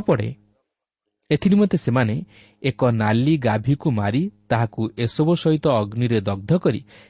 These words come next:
ସେହି ଦଗ୍ଧୀଭୂତ ଭସ୍ମକୁ ଏକତ୍ର କରି ସେମାନଙ୍କ ସଙ୍ଗରେ ନେଇ ପ୍ରାନ୍ତର ମଧ୍ୟରେ ଯାତ୍ରା କରୁଥିଲେ। ତେଣୁକରି ଏହି ଏସବ ଦ୍ୱାରା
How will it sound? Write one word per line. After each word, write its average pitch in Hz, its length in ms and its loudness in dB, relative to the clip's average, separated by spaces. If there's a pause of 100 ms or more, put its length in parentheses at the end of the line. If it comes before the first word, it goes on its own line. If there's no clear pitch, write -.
ସେହି 113 240 0
ଦଗ୍ଧୀଭୂତ 117 680 0
ଭସ୍ମକୁ 143 680 -2
ଏକତ୍ର 120 440 0
କରି 117 220 -2 (320)
ସେମାନଙ୍କ 131 520 -2 (120)
ସଙ୍ଗରେ 110 420 -2
ନେଇ 117 220 -2
ପ୍ରାନ୍ତର 113 500 -2
ମଧ୍ୟରେ 151 340 0
ଯାତ୍ରା 104 320 -2
କରୁଥିଲେ। 104 380 -12 (840)
ତେଣୁକରି 175 340 2 (960)
ଏହି 131 220 4 (180)
ଏସବ 202 400 -2
ଦ୍ୱାରା 131 320 2